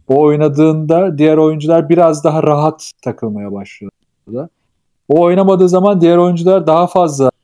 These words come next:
sorumluluk ve risk almaya başlıyor. Onun yapabileceklerini paylaşmaya başlıyorlar. Böyle bir tuhaf bir denge var orada. Şimdi bu dengeyi Popovich bu sene nere seviyeye çekti henüz göremedik. Çünkü hani sakattı.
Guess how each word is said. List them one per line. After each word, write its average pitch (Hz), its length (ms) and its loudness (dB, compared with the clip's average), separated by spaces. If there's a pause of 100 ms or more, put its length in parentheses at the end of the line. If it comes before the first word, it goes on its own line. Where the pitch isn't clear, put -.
(120)
sorumluluk 120 440 -6 (100)
ve 117 180 -6
risk 113 280 -8
almaya 110 360 -2
başlıyor. 110 540 -8
Onun 143 420 -6
yapabileceklerini 127 800 -4
paylaşmaya 104 680 -4
başlıyorlar. 104 520 -14 (540)
Böyle 180 220 2
bir 190 220 0
tuhaf 175 380 -2
bir 175 100 -2
denge 175 320 2
var 147 140 2
orada. 101 360 -6 (360)
Şimdi 123 140 -10
bu 143 120 -4
dengeyi 165 380 0
Popovich 165 560 -2
bu 151 60 -6
sene 160 460 -4 (400)
nere 147 460 -2
seviyeye 135 440 0
çekti 139 340 -2
henüz 170 180 -2
göremedik. 160 460 0
Çünkü 147 380 -6
hani 143 200 -2
sakattı. 143 840 -4